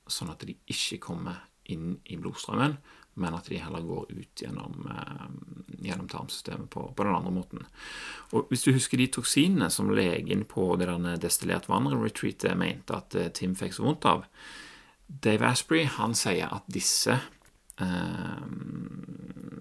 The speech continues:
at, at kullet da kan fange opp disse her, eh, toksinene. Eh, noen av de heter lipopolysakkarider, og, og de kommer som et biprodukt av at tarmfloraen stresser med at de ikke får den maten de er vant med å få.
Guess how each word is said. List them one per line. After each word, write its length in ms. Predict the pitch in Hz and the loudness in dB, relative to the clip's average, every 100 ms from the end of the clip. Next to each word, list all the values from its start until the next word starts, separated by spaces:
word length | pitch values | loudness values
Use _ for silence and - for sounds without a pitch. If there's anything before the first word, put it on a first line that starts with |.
| - - | -12 -8
at, 220 | - - - | -6 -4 -4
at 140 | - | -4
kullet 400 | - - 101 127 | -4 0 4 6
da 140 | - - - - | 6 4 -4 -6
kan 100 | - - | -2 0
fange 400 | - - 90 85 | 0 0 -2 -2
opp 240 | 80 - - | -4 -6 -4
disse 260 | 90 - - | -4 -2 -4
her, 320 | 87 87 87 | -6 -4 -4
eh, 640 | 165 - - 131 135 - - - | -6 -8 -8 -10 -12 -18 -18 -4
toksinene. 540 | 92 - - 85 95 - - - - | -2 0 0 2 0 0 -14 -20 -10
Eh, 380 | - 90 87 87 | 0 2 2 4
noen 260 | 101 101 87 | 4 6 6
av 60 | 92 | 4
de 80 | |
heter 320 | 90 92 90 85 | 2 2 0 0
lipopolysakkarider, 1400 | 92 87 90 - 92 - 92 90 - - 90 87 87 104 - - | 0 0 0 0 -2 2 2 2 0 0 2 2 2 2 -2 -2
og, 140 | 90 - | -2 0
og 140 | 92 87 | -2 -2
de 80 | |
kommer 260 | 87 - 92 | -4 -4 -4
som 140 | - | -4
et 140 | 87 98 | -4 -2
biprodukt 640 | 92 98 - 92 90 - - | 0 0 -2 -2 -2 -4 -6
av 300 | 82 90 - - - - - | -4 -4 -6 -18 -18 -18 -10
at 160 | - - | -10 -6
tarmfloraen 800 | - 120 95 - - 113 135 - | -2 0 0 -4 -2 0 0 0
stresser 560 | - - - - - 104 | -2 -4 -4 -4 -4 -2
med 140 | 117 | -2
at 160 | 92 - | -2 -4
de 80 | 92 | -4
ikke 160 | - | -6
får 240 | - 110 107 | -6 -4 -2
den 100 | 110 | 0
maten 320 | 110 170 - | 0 -2 -4
de 140 | - 95 | -2 0
er 20 | |
vant 180 | 139 - | 0 0
med 140 | 95 | -2
å 60 | |
få. 80 | - | -2